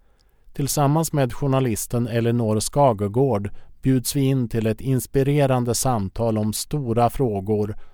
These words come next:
som moraliskt ansvar och meningen med livet. Evenemanget är gratis. Vill du vara säker på att få plats kan du boka via länken på Bibliotek Uppsalas webbplats.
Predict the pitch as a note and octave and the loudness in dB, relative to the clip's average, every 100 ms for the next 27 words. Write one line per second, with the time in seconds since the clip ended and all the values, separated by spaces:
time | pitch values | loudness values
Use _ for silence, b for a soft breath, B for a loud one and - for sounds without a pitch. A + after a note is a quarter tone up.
0 | b - A#2+ C3+ D3+ C#3+ D3+ C#3+ C3+ D3 | b 0 2 2 0 2 4 6 6 4
1 | C#3+ - D3+ G#2+ - C3+ C3 G2 G2 - | 0 0 0 0 -2 -2 0 -2 -6 -2
2 | A2 A2+ C#3+ A#2 F#2+ G2 C3 B2 F2 G#2 | 0 2 2 0 -2 -2 -2 -2 -4 -4
3 | F#2+ F#2+ F#2+ A2+ B2+ G#2 - - - - | -4 -2 -2 -2 -2 -4 -6 -10 -16 -20
4 | - _ _ _ _ _ _ - C3 C3 | -20 _ _ _ _ _ _ -2 0 2
5 | C#3 D#3 D3+ B2 A2+ G2 G#2+ B2+ B2 - | 4 2 2 0 0 0 0 2 0 -4
6 | E2+ E2+ - - G2+ G2 G2+ G2 - C#3 | -10 -10 -10 -6 -4 -4 -2 -2 0 0
7 | D#3 - C#3 - A#2+ - G#2+ - C#3+ D3 | 0 -2 -4 -2 -4 -2 -8 -2 0 0
8 | - B2+ B2 B2 C3+ C3+ G2+ - A2+ A2 | -4 -4 -2 0 0 0 -4 -4 -4 -4
9 | - A2+ A2+ A#2 A#2 G2 F#2 - A2+ A2+ | -6 -2 0 2 0 -2 -6 -4 -2 -2
10 | G#2+ - G2+ G2 b b - A2+ G2 A2 | -6 -4 -2 -2 b b -2 -2 0 0
11 | A#2 A2 G2+ - A#2+ - A2 G#2+ A#2+ G2+ | 0 -2 -2 -4 -4 -2 0 2 2 -2
12 | - A2 F#2+ - A#2+ F#2+ - - | -2 -4 -4 -6 -6 -6 -8 -8